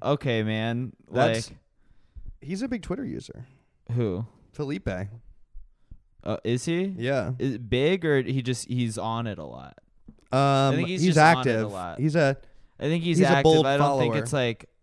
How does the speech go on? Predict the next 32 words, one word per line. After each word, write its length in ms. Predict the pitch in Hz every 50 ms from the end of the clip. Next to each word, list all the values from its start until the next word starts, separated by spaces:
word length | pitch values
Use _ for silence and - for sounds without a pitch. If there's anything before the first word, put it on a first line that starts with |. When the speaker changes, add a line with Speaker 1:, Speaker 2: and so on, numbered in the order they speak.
| _ _
Speaker 1:
a, 300 | 113 123 120 117 113 110 98 - -
I 120 | 117 127 131
don't 120 | 131 131
think 140 | 135 131 123
it's 100 | 120 -
like 140 | 123 117 107
a 60 | 110 104
popping 520 | - - 120 104 107 104 - 107 98 92
account, 340 | 80 - - 107 101 107 196
Speaker 2:
Oh, 120 | 214 175
Speaker 1:
though. 40 | 160
Speaker 2:
no, 260 | 147 147 139 123 113
no, 120 | 110 113 110
no, 180 | 107 107 104 101
no, 20 |
no. 180 | 101 98 95 101
He's 180 | 127 131 135
just, 200 | 139 131 123 -
uh, 160 | 131 113 107 113
Speaker 1:
Yeah. 260 | 110 92 69 64 82 117 -
Speaker 2:
he, 160 | - 202 160 -
he's 260 | 147 170 151 180 185 165
on 180 | 160 135 113 104
it 40 | 92
a 60 | 87
lot. 240 | 73 - - 71 - - - - - - - - - _
Speaker 1:
Yeah, 380 | - 135 156 143 101 73 - - - - _
which 200 | - 131 147 147 160
is, 120 | 160 156
like, 380 | 170 165 151 143 143 - - - -
not 440 | - 127 135 147 170 196 208 - - - _ _ _
cool. 340 | - - - 151 135 87 -